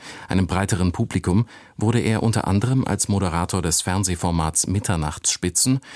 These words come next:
und als Ensemblemitglied der Sendung Scheibenwischer bekannt.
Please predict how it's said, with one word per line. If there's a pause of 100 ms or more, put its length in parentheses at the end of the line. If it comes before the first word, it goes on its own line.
(240)
und
als
Ensemblemitglied
der
Sendung
Scheibenwischer
bekannt.